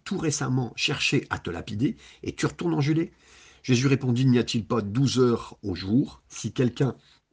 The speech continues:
marche pendant un jour, il ne bronche point parce qu'il voit la lumière de ce monde. Mais si quelqu'un marche pendant la nuit, il bronche parce que la lumière n'est pas en lui. » Donc là, il dit, « Allons de nouveau en Judée. » Jésus pourrait,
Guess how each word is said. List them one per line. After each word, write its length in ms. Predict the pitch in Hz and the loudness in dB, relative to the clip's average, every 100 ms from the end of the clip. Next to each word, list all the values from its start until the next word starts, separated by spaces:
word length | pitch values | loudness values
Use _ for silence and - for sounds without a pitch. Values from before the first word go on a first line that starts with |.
| - | -6
marche 420 | 101 139 - - | 2 2 0 -6
pendant 340 | - 107 95 - | -2 -2 -2 -4
un 160 | 147 139 | 0 2
jour, 400 | 110 131 151 - _ - - - - - - - | 4 2 2 -4 _ -20 -20 -20 -20 -20 -20 -6
il 240 | 180 165 | -2 2
ne 80 | 147 | 4
bronche 420 | 127 107 107 - | 4 0 -2 -4
point 300 | 127 143 160 135 | -2 -2 -2 -6
parce 300 | 117 - 113 | -6 -4 -4
qu'il 180 | - 95 | -6 -4
voit 140 | 107 | -2
la 100 | 110 | -2
lumière 280 | 101 101 123 | -2 -2 -2
de 80 | 117 | -2
ce 180 | - 107 | -4 -6
monde. 200 | 87 - | -8 -8
Mais 380 | 98 113 131 - _ _ | 0 4 4 2 _ _
si 260 | - - 117 | -8 -4 -2
quelqu'un 400 | 135 120 120 92 | -2 -2 -2 -4
marche 440 | 101 107 123 - - | 0 0 0 -4 -8
pendant 240 | 107 98 | -8 -6
la 80 | 87 | -6
nuit, 280 | 87 104 131 - - - _ | 0 0 0 -4 -20 -20 _
il 120 | 98 | -10
bronche 480 | 92 92 120 139 - | -6 -2 0 -2 -6
parce 200 | - - | -8 -6
que 100 | - | -4
la 120 | 104 92 | -4 -4
lumière 380 | 87 104 123 95 | -4 -2 -2 -4
n'est 180 | 95 | -6
pas 240 | 92 117 131 _ - | -2 -4 -4 _ -8
en 120 | 92 | -4
lui. » 320 | 90 80 - - - - - - - - | -4 -4 -10 -12 -20 -16 -14 -12 -8 -2
Donc 140 | 135 | 0
là, 60 | 240 | 2
il 60 | |
dit, « 120 | 151 165 151 - | 4 4 2 0
Allons 240 | 139 175 175 | 2 2 4
de 100 | 151 | 4
nouveau 280 | 151 143 | 4 4
en 40 | 156 | 4
Judée. » 340 | 123 110 101 - - - - | 4 2 0 -2 -20 -18 -4
Jésus 320 | 95 127 165 | 4 4 4
pourrait, 480 | 190 143 127 156 - | -2 0 2 2 0